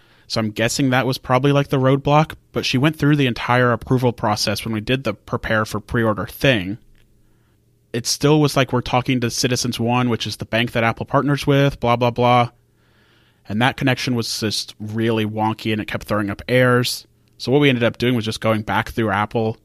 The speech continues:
dot com and doing, like, a T-Mobile trade-in offer or whatever. So she didn't get to join the iPhone upgrade program, but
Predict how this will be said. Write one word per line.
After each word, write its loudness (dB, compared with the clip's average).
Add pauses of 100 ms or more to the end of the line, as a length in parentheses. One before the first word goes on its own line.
(420)
dot -2
com 2
and -8 (420)
doing, 0
like, -4
a -6
T-Mobile -2
trade-in -2
offer 2 (120)
or 2
whatever. 2 (400)
So -6
she -2
didn't -2
get -2
to 0
join 2
the 2
iPhone 2
upgrade -2
program, 2
but -6